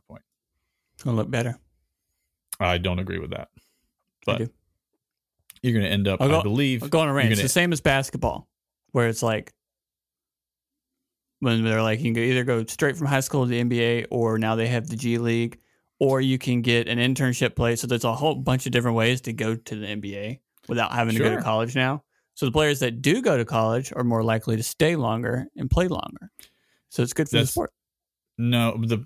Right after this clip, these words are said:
Speaker 1: problem is, this is not what a video game podcast is about, but it will, this will come into play. I, I really do believe when you, when that E A, uh, football game does
Speaker 2: Oh, it
Speaker 1: come out.
Speaker 2: will.
Speaker 1: The issue is a couple things. One,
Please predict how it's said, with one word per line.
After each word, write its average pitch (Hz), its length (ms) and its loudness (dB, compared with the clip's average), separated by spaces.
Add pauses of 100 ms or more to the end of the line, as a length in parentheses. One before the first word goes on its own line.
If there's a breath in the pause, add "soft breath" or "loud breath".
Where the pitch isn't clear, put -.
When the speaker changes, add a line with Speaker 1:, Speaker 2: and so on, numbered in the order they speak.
Speaker 1:
problem 135 460 2
is, 101 560 0
this 107 320 -2
is 95 60 0
not 90 200 0
what 87 220 -6
a 92 80 -2
video 90 280 0
game 90 140 -4
podcast 92 340 -2
is - 60 -10
about, 95 300 0
but 104 80 2
it 110 100 2
will, 131 320 0
this 165 220 2
will 175 100 2
come 160 220 2
into 143 160 0
play. 147 320 2
I, 110 260 0
I 113 100 2
really 117 340 2
do 117 160 2
believe 104 320 0
when 98 120 0
you, 95 220 0
when 98 200 -2
that 98 180 -2
E 98 400 -2 (280)
A, 101 40 -4
uh, 95 200 -2
football 98 300 -2
game 95 160 0
does 95 100 0
Speaker 2:
Oh, 127 100 4
it 104 40 4
Speaker 1:
come 95 80 0
out. 117 80 0
Speaker 2:
will. - 80 -10 (420 loud breath)
Speaker 1:
The 123 240 0
issue 156 320 2
is 95 480 0 (600)
a - 60 -14
couple 160 260 0
things. 104 320 0
One, 101 500 0